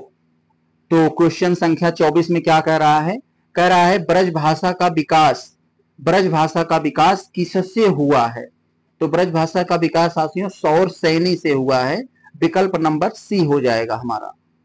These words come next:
एक हिंदी का ही वर्जन है ब्रज भाषा, जो ब्रज वाले क्षेत्रों में बोली जाती है। पद्मावत की भाषा क्या है? साथियों, पद्मावत तो ये बहुत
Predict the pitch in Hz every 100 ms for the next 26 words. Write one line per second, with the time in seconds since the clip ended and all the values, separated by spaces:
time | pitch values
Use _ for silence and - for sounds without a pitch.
0 | _ _ 156 156 160 165 180 196 196 175
1 | 170 175 160 147 160 139 147 262 - 143
2 | 127 131 123 156 240 _ _ _ _ _
3 | _ _ _ _ _ _ _ 135 127 143
4 | 143 139 139 - 127 143 135 156 156 143
5 | 127 113 107 110 107 110 _ _ _ _
6 | _ _ - 170 170 160 160 175 196 208
7 | 160 156 160 180 170 160 120 117 120 143
8 | 165 175 175 151 143 131 277 381 _ _
9 | _ _ _ _ _ 151 143 143 135 127
10 | 143 131 143 156